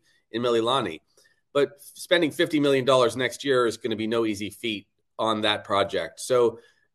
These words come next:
what I'm doing is I'm doing something that is rare, which is I'm doing it honestly, transparently, and in real time for our people in our state. I'm making these cuts now instead of delaying for two years and leaving uncertainty.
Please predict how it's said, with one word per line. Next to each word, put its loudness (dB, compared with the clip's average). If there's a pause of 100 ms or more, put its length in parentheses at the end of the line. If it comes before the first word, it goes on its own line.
(100)
what 0
I'm 0
doing 2
is 2
I'm 2
doing 2
something -2
that 2
is -2
rare, 4 (100)
which -6
is -2
I'm -2
doing 2
it -4 (340)
honestly, 0
transparently, -2
and 0
in 0
real 4
time -2 (500)
for 4
our 6
people 0
in 2
our 2
state. -2
I'm 0
making 0
these -4
cuts 0
now 2
instead 2
of 0
delaying 2
for -2
two -8
years 0 (340)
and -8
leaving 0
uncertainty. -2